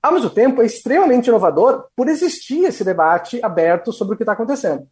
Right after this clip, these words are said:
Quando a gente olha o Supremo, os tribunais, se tem um debate ali sobre o conteúdo, mas ele leva nove meses, dois anos, e a jurisprudência varia bastante. A verdade é que a gente não encontrou a forma ainda de dizer se esse conteúdo pode ficar ou não, mas a gente sabe que não dá pra deixar tudo lá,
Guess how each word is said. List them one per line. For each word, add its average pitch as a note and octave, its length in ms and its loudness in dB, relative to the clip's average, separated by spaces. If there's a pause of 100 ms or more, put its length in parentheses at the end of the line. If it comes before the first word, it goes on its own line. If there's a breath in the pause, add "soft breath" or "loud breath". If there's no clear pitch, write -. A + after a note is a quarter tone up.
(160)
Quando G4 120 0
a - 40 -4
gente D#4+ 180 0
olha B3 140 4
o - 20 -4
Supremo, F3+ 640 0
os E3 120 -8
tribunais, D#3 720 -4
se - 180 -6
tem C#4+ 400 -4
um E4+ 40 2
debate G#3 300 0
ali F3 100 0
sobre F3 200 -6
o - 20 -20
conteúdo, F#3+ 500 0 (220)
mas G#4 120 2
ele G4+ 160 6
leva F4 260 2
nove E4+ 180 2
meses, A#3 640 4
dois G#3+ 340 0
anos, G3+ 460 2
e - 20 4
a G3 60 2
jurisprudência A#3+ 720 0
varia A#3+ 260 2
bastante. G#3+ 520 -2 (400 soft breath)
A F#3 60 0
verdade G#3+ 360 2
é A#3 80 4
que A#3+ 100 -4
a A#3 40 2
gente A#3 140 -4
não A3+ 320 2
encontrou B3 360 2
a G3 40 0
forma F#3+ 260 -2
ainda G#3+ 280 0
de G3+ 60 -6
dizer G3 240 2
se F3+ 320 -8
esse F4 340 0
conteúdo A#3+ 560 0
pode B3+ 280 2
ficar A#3 260 0
ou C4 100 4
não, D3+ 240 0 (220 loud breath)
mas G#3+ 180 0
a A3+ 40 4
gente B3 280 -4
sabe G#3+ 500 -2
que G#3 160 -6
não A#3 120 2
dá G3 140 2
pra A3+ 120 0
deixar A#3 240 2
tudo C4+ 280 -2
lá, G#3 280 0